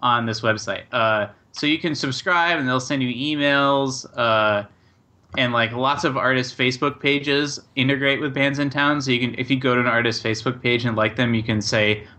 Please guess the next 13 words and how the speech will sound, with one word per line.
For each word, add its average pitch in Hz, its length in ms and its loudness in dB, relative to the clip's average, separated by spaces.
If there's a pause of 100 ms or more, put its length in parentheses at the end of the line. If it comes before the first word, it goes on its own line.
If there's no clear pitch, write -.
"Follow 120 260 2
this 113 120 -2
person 120 340 -2
on 107 80 -6
Bands 107 240 -2
in 117 80 -4
Town," 117 260 -2
and 113 80 -2
you'll 110 140 -2
get, 110 300 0 (440)
uh, 110 260 0
whenever 120 400 0
they're 120 400 0